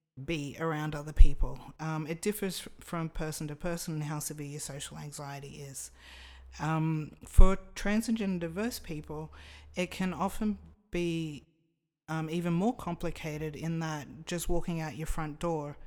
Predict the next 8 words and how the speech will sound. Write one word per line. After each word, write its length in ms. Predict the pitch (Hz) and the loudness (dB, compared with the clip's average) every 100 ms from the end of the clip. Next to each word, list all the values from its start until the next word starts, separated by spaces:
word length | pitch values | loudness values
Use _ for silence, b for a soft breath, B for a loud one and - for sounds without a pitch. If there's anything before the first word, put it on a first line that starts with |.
| B B _ - | B B _ -6
um, 160 | 151 147 | -4 -2
can 140 | 160 | -2
be 80 | 151 | -4
very 280 | 151 147 139 | -4 -6 -8
difficult. 560 | 110 - - - - - - _ _ _ _ - | -10 -12 -12 -12 -12 -14 -20 _ _ _ _ -8
Um, 320 | 151 151 147 | -4 -4 -6
and 180 | 165 170 | -4 -2
so 500 | - 185 175 175 170 | -2 -2 0 0 -2